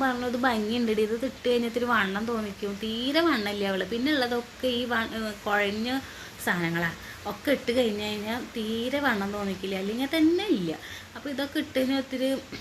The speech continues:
തുടുത്ത് നിൽക്കുമല്ലോ, ഒന്ന് വണ്ണം തോന്നിക്കില്ല വെച്ചിട്ട് ഇത് എടുത്തത്. അപ്പൊ അവൾക്ക് ഇത് ഇഷ്ടമായില്ല. വന്നിട്ട് കുറേ മുഖം വീർപ്പിച്ച് നിന്നു. പിന്നെ ഞാൻ ഓരോന്ന് പറഞ്ഞ് പറഞ്ഞ് അങ്ങോട്ട് ഇഷ്ടമാക്കിപ്പിച്ചു ട്ടാ. ഇത് കുഞ്ഞോളുടെ ഡ്രസ്സ്. കുഞ്ഞോളുടെ ഡ്രസ്സ്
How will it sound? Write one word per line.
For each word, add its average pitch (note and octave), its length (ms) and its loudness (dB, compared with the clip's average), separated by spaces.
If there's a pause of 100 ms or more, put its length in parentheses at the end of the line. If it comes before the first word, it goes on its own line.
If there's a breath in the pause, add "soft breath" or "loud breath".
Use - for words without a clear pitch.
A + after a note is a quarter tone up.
(480)
തുടുത്ത് A3+ 360 -4
നിൽക്കുമല്ലോ, A3+ 480 0
ഒന്ന് G3+ 140 0
വണ്ണം A3+ 340 -2
തോന്നിക്കില്ല G#3+ 420 -2
വെച്ചിട്ട് G#3+ 220 -4
ഇത് G#3 120 0
എടുത്തത്. F3+ 400 -2
അപ്പൊ G3 200 -2
അവൾക്ക് B3+ 280 0
ഇത് A4+ 100 0
ഇഷ്ടമായില്ല. F#3+ 640 0
വന്നിട്ട് F#3+ 320 -4
കുറേ C4 260 0
മുഖം D4 340 0
വീർപ്പിച്ച് G3 420 -4
നിന്നു. F#3 300 -2 (400 loud breath)
പിന്നെ G#3+ 240 0
ഞാൻ B3+ 240 2
ഓരോന്ന് A3 400 0
പറഞ്ഞ് G#3 320 0
പറഞ്ഞ് G3 360 -2
അങ്ങോട്ട് G3 240 -2
ഇഷ്ടമാക്കിപ്പിച്ചു G3+ 840 -2
ട്ടാ. G3+ 220 -2 (200)
ഇത് A3+ 160 -2 (100)
കുഞ്ഞോളുടെ G3 520 -2
ഡ്രസ്സ്. F#3+ 400 -4 (520 loud breath)
കുഞ്ഞോളുടെ A3+ 440 -2
ഡ്രസ്സ് A3+ 340 2